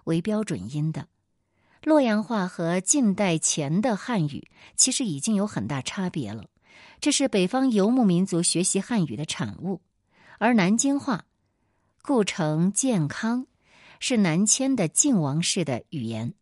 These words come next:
和当地语言融合形成的，也就是今天吴语的源流。汉族知识分子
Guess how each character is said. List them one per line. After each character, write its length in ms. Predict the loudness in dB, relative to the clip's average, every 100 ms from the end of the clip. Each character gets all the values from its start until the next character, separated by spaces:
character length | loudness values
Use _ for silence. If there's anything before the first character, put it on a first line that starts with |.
| _
和 200 | -6 -4
当 380 | -2 -2 0 -2
地 200 | 0 -2
语 120 | -2
言 320 | -6 -6 -6 -8 _
融 280 | -2 0 0
合 200 | 0 -4
形 220 | -2 -4
成 260 | -6 -6 -8
的， 100 | -10 _ _ _ -20 -4
也 140 | 0 2
就 120 | 0
是 80 | -2
今 220 | 0 0
天 340 | 0 0 -2 -4 -8
吴 360 | 0 2 2 2
语 240 | 0 -2
的 200 | -6 -10 -10
源 320 | -6 -2 0 0
流。 380 | -2 -4 -8 -10 _ _ _ _ _ _
汉 260 | -2 0 2
族 240 | 2 2
知 160 | 2 -2
识 140 | -2
分 240 | -2 0 0
子 260 | -2 -14